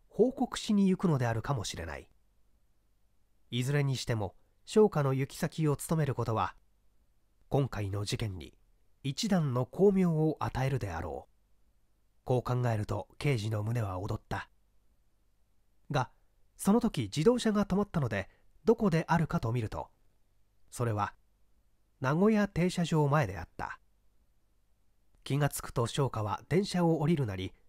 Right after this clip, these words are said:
停車場へは行かないで左に折れて、スタスタと明治橋の方へ歩いていった。で、刑事も急いで自動車を降り、賃金を払って彼女の後をつけた。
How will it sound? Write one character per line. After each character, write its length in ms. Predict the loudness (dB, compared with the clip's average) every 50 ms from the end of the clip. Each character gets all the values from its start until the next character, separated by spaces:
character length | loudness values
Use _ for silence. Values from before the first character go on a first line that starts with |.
| _ _
停 140 | 0 0 0 0
車 160 | 0 -2 0
場 240 | 4 4 4 4 4
へ 80 | 4
は 140 | 2 2 0
行 120 | -2 -2
か 120 | -2 0 0
な 80 | 0
い 80 | 0 -2
で 160 | -4 -6 -8
左 340 | -6 -4 -2 0 0 0 2
に 160 | 2 2 2
折 120 | 2 0 -2
れ 40 |
て、 220 | -6 -8 -12 -12 -14 _ _ _ _ _ _ _ _ _ _ _ _ _
ス 140 | -18 -10 -4
タ 140 | -2 -2 -2
ス 80 | -2 -4
タ 160 | -8 -8 -6
と 200 | -6 -8 -8 -8 -4
明 220 | 0 2 2 2
治 120 | 2 0 -2 -2 -2 -2 -2
橋 40 | -2
の 120 | -2 -2
方 240 | -2 -2 -2 -2 -2
へ 160 | -4 -6 -6
歩 160 | -4 -2 -4
い 40 | -4
て 120 | -4 -10
い 20 | -16
っ 60 | -16 -14 -12
た。 180 | -10 -10 -10 -12 _ _ _ _ _ _ -20 _ _ _ _ _ _ _ _ _ _ _ _ _ _ _ _ _ _ _ _ _ -2
で、 180 | -2 0 0 0
刑 220 | 0 2 2 2
事 160 | 2 2 0
も 180 | 0 0 0 0
急 180 | 0 2 2 2
い 60 | 2
で 120 | 0 -2
自 180 | -2 -2 -2 0
動 160 | 0 0 0
車 160 | 0 0 0
を 160 | 2 2 2 0
降 60 | 0
り、 180 | -2 -4 -6 -8 -16 _ _ _
賃 220 | -4 -2 0 2 2
金 240 | 2 2 2 2 2
を 100 | 2 2
払 160 | 0 -2 -2
っ 60 | -4
て 240 | -6 -6 -6 -6 -6 -2
彼 220 | -2 0 0 0
女 140 | 0 0 -2
の 160 | -2 -2 -2
後 200 | -2 -4 -4 -6
を 80 | -8 -10
つ 120 | -10 -8
け 100 | -8 -8
た。 180 | -8 -8 -12